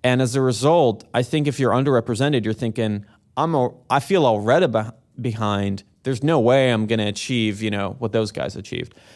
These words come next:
And so I think the solution for this is to really try to emphasize, eh, like, how silly some of these people <laughs> seemed earlier in the career to kind of m-, make it feel more approachable.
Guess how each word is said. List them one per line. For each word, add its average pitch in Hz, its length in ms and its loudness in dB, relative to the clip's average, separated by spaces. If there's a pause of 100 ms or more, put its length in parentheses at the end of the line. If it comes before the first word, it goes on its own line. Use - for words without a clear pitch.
(180)
And 131 140 -2
so - 260 0
I 160 60 -2
think 285 220 0
the 285 60 -2
solution 139 540 -2
for 113 140 -8
this 101 440 -6 (320)
is 123 260 0
to 135 160 -2
really 151 380 2
try 135 200 0
to 120 140 0
emphasize, 101 880 -2
eh, - 60 -8 (240)
like, 107 520 -2 (180)
how 131 680 0 (360)
silly 143 580 0
some 117 260 -2
of 113 80 -2
these 110 320 -2
people 120 480 -6
<laughs> - 140 -10
seemed 135 360 -2
earlier 120 320 2
in 113 80 0
the 110 80 -2
career 123 480 0
to 110 80 -2
kind 143 260 -2
of 117 240 -4
m-, 120 200 -4
make 156 300 0
it - 100 -4
feel 151 240 -2
more 113 200 0
approachable. 107 640 -6